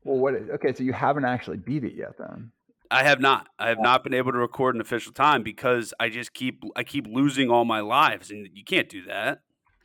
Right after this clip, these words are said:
Speaker 1: <sighs>
Speaker 2: And you're not
Speaker 1: Live a
Speaker 2: sa-, you
Speaker 1: hard
Speaker 2: can't
Speaker 1: life, man.
Speaker 2: save it and go back.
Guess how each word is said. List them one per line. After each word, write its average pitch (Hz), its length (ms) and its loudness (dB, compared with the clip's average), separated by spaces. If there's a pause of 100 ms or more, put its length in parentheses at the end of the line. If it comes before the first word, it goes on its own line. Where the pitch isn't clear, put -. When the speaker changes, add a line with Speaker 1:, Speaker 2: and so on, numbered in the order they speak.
(960)
Speaker 1:
<sighs> 127 60 -14 (880)
Speaker 2:
And 151 80 -2
you're 175 100 4
not 196 120 4
Speaker 1:
Live 185 80 4
a 214 40 2
Speaker 2:
sa-, 226 60 -2
you - 60 -2
Speaker 1:
hard 196 180 2
Speaker 2:
can't 135 160 0
Speaker 1:
life, 101 160 -6
man. 98 40 -4
Speaker 2:
save 135 280 2
it 120 120 -2
and 107 80 -14
go 110 140 -6
back. 101 680 -4